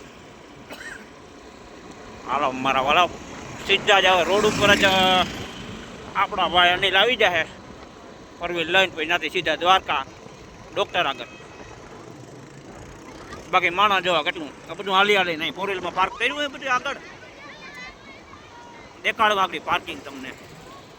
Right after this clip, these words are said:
હવે આવી ગયું પાર્કિંગ એરિયા. જો ગાડીઓ પડી, અડધા નીકળી ગયા, બાકી આખું પાર્કિંગ ફૂલ હતું. આ બધું ખાલી થઈ ગયું. પાછળ બધી બસ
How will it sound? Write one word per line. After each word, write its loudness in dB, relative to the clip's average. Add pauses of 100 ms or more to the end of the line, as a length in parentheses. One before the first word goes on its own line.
(720)
હવે 8
આવી 10
ગયું 6
પાર્કિંગ 4
એરિયા. 6 (540)
જો 8 (100)
ગાડીઓ 0 (100)
પડી, 2 (1040)
અડધા 4
નીકળી 0
ગયા, 2
બાકી 2
આખું 2
પાર્કિંગ 4
ફૂલ 4
હતું. -6 (160)
આ -2
બધું 0
ખાલી 2
થઈ -2
ગયું. -10
પાછળ 4
બધી -4
બસ 8